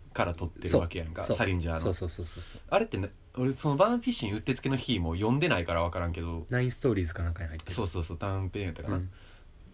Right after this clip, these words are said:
Speaker 1: に入ってるやつやけど、なんかその、どっかリンクはしてるんやったっけ？ど-、なんかの形で。
Speaker 2: なんか、バナナフィ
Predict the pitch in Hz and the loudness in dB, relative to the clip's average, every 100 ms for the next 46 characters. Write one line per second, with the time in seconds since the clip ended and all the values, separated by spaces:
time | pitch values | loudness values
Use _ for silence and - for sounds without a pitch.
0 | 143 143 143 - - 113 98 95 95 - | -4 0 -2 -4 -8 -6 -2 0 -2 -2
1 | 90 95 95 - - - 143 120 - 156 | -8 -6 -8 -10 -16 -8 -4 -4 0 4
2 | 151 147 - - - - - - - - | 4 2 -4 -20 -20 -20 -20 -18 -18 -18
3 | - - - 147 202 - 101 117 165 156 | -18 -14 -2 4 2 4 4 6 6 6
4 | 143 135 - 139 - - 120 - - - | 2 2 2 0 0 -6 -10 -10 -12 -12
5 | - - - - 90 92 98 92 98 90 | -14 -16 -16 -14 -12 -4 -4 0 0 0
6 | 87 92 92 101 123 139 147 135 110 87 | -2 -6 -8 -10 -4 -2 2 4 4 2
7 | - - - - - - - 117 143 175 | -6 -16 -18 -18 -18 -10 0 4 6 4